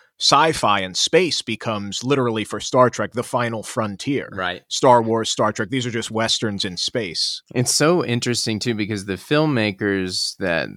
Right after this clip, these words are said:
Speaker 2: then grow up, the filmmakers that were kids during the golden age of the Stagecoach, you know, by the time
Speaker 1: Mm-hmm.
Speaker 2: they are, you know, entering the industry, entering the, the medium, the genre isn't there anymore.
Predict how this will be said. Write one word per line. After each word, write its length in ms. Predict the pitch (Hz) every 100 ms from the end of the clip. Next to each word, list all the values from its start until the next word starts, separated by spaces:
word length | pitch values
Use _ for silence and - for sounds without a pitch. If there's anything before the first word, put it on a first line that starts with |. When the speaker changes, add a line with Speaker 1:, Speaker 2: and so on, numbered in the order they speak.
| _
Speaker 2:
then 540 | 98 92 85 80 73 104
grow 360 | - 98 95
up, 280 | 95 110 87
the 100 | 104 87
filmmakers 520 | - 151 117 110 98
that 120 | 95
were 120 | 87
kids 520 | 85 - 117 101 87
during 440 | 87 95 98 92 82
the 80 | 82
golden 460 | 92 92 87 87
age 220 | 85 82 82
of 120 | 73
the 80 | -
Stagecoach, 1000 | - 104 107 90 - 90 73 - - -
you 80 | 92
know, 140 | 87
by 140 | 82 95
the 100 | 90
time 300 | - 139 147
Speaker 1:
Mm-hmm. 80 | 127
Speaker 2:
they 240 | 110 113
are, 560 | 104 92 90 85 80 80
you 100 | 92
know, 280 | 85 80 71 _ -
entering 600 | 127 123 123 107 90 82
the 180 | 80 80
industry, 640 | 90 87 - - 80 80
entering 520 | 87 98 101 73 64
the, 280 | 57 58 50 _ - _ _
the 60 |
medium, 720 | 87 90 110 117 92 80 80 87 _ _ _ -
the 480 | 101 110 110 107
genre 480 | 104 117 123 127 113
isn't 260 | 110 104 101
there 200 | 113 113
anymore. 320 | 82 76 69